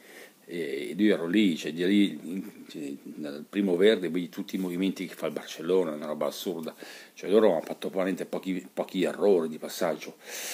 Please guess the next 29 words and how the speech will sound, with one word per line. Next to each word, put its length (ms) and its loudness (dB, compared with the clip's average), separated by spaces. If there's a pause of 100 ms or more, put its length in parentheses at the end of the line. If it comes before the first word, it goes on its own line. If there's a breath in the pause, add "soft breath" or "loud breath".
(260 loud breath)
Poi 140 6
con 160 4
Borca 240 10
Valero 240 10
comunque 260 0
mi 100 4
ha 20 -2
fatto 200 -2
un 120 2
po', 220 8
un 140 -2
po' 120 4
meglio, 320 2
siamo 220 0 (280)
riusciti 300 -4
a 20 2
recuperare 420 0
palle 300 2
e 40 6
a 40 8
fraseggiare, 800 2
cosa 300 0
che 80 -12
ci 140 -6
è 20 -4
mancata 420 -4
quando 180 -4
c'era 280 -8
Nainggolan. 520 -4